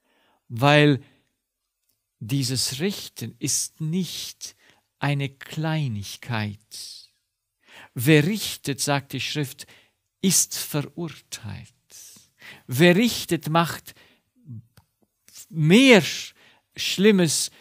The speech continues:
wie den, den er richtet. So, keiner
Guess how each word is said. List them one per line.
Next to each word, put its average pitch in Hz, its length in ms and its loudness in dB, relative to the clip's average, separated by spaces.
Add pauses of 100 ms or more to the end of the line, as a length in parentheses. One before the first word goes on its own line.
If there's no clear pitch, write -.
(180)
wie 147 240 0
den, 180 400 6
den 185 180 6
er 196 140 6
richtet. - 600 -4 (1900)
So, 160 380 4 (240)
keiner 220 500 4